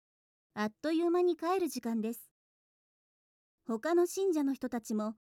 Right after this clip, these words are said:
帰り支度を始めています。あなたはシャワーで体を洗います。ザーメンを洗い落とします。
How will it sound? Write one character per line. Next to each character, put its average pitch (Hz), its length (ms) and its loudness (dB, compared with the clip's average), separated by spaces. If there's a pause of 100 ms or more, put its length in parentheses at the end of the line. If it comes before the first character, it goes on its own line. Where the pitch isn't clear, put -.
(340)
帰 233 220 -2
り 320 140 2
支 - 80 -16
度 285 280 0
を 226 60 0
始 208 280 -2
め 226 100 0
て 233 100 -4
い 226 80 0
ま 214 140 0
す。 - 80 -10 (1500)
あ 214 140 0
な 247 100 2
た 294 160 -4
は 196 180 -4 (380)
シ - 180 -6
ャ 294 80 2
ワ 285 220 2
ー 220 40 -2
で 202 100 -4
体 233 420 0
を 254 60 2
洗 233 180 0
い 233 80 0
ま 233 140 0
す。 - 160 -18 (1120)
ザ 254 200 0
ー 302 40 4
メ 285 160 4
ン 190 180 -4
を 175 60 -2
洗 202 220 -4
い 247 100 2
落 240 80 -2
と 240 80 -2
し - 140 -4
ま 220 140 -2
す。 - 200 -16